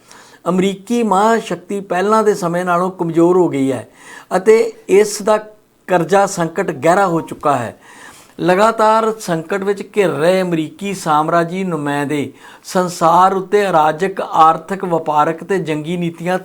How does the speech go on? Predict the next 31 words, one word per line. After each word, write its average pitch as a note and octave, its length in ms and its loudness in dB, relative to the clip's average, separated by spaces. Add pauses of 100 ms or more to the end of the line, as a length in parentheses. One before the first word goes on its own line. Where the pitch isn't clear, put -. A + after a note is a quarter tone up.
(120)
ਥੋਪ E3+ 300 2
ਰਹੇ C#3+ 200 2
ਹਨ। A#2 240 -6 (800)
ਸ਼ਾਂਤੀ E3+ 560 2
ਸਮਝੌਤੇ G3+ 520 0
ਦੀ G3+ 220 -2
ਇਹ G#3+ 60 4
ਤਜਵੀਜ਼ F3+ 720 -6 (120)
ਟਰੰਪ F3+ 320 0
ਦੀ G3+ 220 -6
ਵਿਸ਼ਵ E3+ 360 -4
ਪ੍ਰਸਿੱਧੀ F#3+ 580 -4
ਅਤੇ F#3+ 200 -2
ਨੋਬਲ E3 440 -4
ਸ਼ਾਂਤੀ D#3+ 460 -2
ਪੁਰਸਕਾਰ F3 540 -2
ਹਾਸਲ D#3+ 340 0
ਕਰਨ E3 300 -2
ਦੀ G3 220 -8 (480)
ਵਿਅਕਤੀਗਤ G#3+ 800 0
ਇੱਛਾ G3+ 520 0
ਨਾਲੋਂ F#3 300 0
ਕਿਤੇ A3+ 420 2
ਵੱਧ F#3 360 0 (680)
ਗਲੋਬਲ F3 580 2
ਤਾਕਤਾਂ F3+ 680 0
ਦਾ F#3+ 180 2
ਸਮਤੋਲ E3+ 760 -2
ਬਰਕਰਾਰ D#3+ 680 2
ਰੱਖਣ E3+ 440 -6
ਦੇ F3+ 380 -2